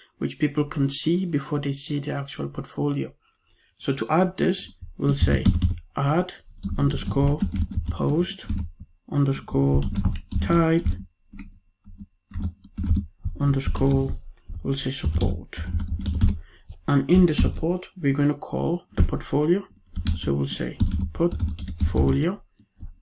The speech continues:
And when we call the portfolio, we're gonna now create an array of things that we want it to have. So we'll say an array, and in the array,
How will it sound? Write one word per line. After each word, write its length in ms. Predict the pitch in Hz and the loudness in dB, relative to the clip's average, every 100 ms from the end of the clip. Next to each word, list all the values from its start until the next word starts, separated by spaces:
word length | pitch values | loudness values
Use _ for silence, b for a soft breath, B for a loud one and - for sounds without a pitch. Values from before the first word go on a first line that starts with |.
| - | -4
And 240 | 139 139 | 2 4
when 160 | 139 139 | 4 4
we 120 | 143 | 2
call 260 | 143 175 170 | 4 4 4
the 80 | |
portfolio, 640 | 160 139 - 147 160 180 151 | 2 -2 -2 -2 0 2 2
we're 160 | 143 | 0
gonna 200 | 139 147 | 2 2
now 340 | 143 143 143 139 - - - | 2 2 0 0 -4 -6 -4
create 320 | - 143 143 | 2 2 2
an 80 | 135 | 0
array 440 | 139 139 165 - - - - - | 0 2 0 -2 -8 -10 -12 -4
of 120 | 135 - | -2 0
things 300 | 147 139 139 | 2 2 0
that 100 | 135 | 0
we 100 | 135 | 0
want 260 | 135 135 | 0 0
it 100 | 135 | 0
to 120 | 139 131 | -4 -6
have. 400 | 135 117 - - _ _ - | -6 -8 -14 -20 _ _ -20
So 200 | - 139 | -8 -2
we'll 140 | 135 135 | -2 -2
say 440 | - 113 - - - - - - - - - - - - - _ - - 98 90 | -2 -6 -6 -12 -16 -16 -14 -4 -2 -4 -8 -18 -16 -16 -16 _ -4 0 2 0
an 140 | 131 131 | -2 -2
array, 380 | 131 139 180 214 - - - - - - - - - - | 0 0 0 0 -2 -4 -20 -20 -20 -20 -20 -12 -8 -2
and 260 | 135 - | 2 4
in 160 | 165 175 | 8 8
the 160 | 160 135 | 6 4
array, 520 | 131 139 151 190 | 2 0 -2 -4